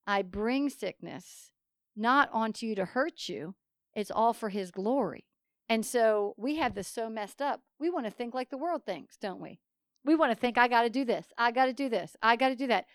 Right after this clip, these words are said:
Now, all I have to do is listen to the Spirit. If I get a phone and they say, "Do you wanna buy the insurance?" I'm not gonna be sarcastic and say no. I'm gonna go like this. "Holy Spirit,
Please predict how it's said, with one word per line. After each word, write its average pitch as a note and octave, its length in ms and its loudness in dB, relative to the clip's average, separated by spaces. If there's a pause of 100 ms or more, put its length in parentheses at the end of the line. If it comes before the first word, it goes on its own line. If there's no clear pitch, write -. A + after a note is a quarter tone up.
(420)
Now, C4 480 2
all C#4+ 220 8
I D4 100 4
have C#4+ 180 -2
to B3+ 60 -2
do C4 140 0
is A3 100 0
listen A#3 240 -4
to G3+ 80 -4
the F#3+ 60 -10
Spirit. D4+ 480 -4 (460)
If C4+ 120 4
I C#4 100 10
get D4 180 8
a D4+ 40 8
phone C4 640 -2 (500)
and A#3+ 120 2
they A#3 100 2
say, A#3+ 180 4
"Do G#3 100 -4
you A3+ 80 0
wanna A3+ 220 2
buy A3 260 2
the A3+ 140 -2
insurance?" A3+ 520 -2
I'm A#3+ 120 -2
not D4+ 160 -2
gonna D#4+ 140 0
be D4 120 -2
sarcastic C4 640 -2
and A#3+ 140 0
say A#3 200 0
no. D4+ 540 4 (460)
I'm B3+ 120 6
gonna B3 140 6
go A#3+ 120 8
like C4 160 8
this. - 520 2 (460)
"Holy F#3 240 2
Spirit, - 500 -4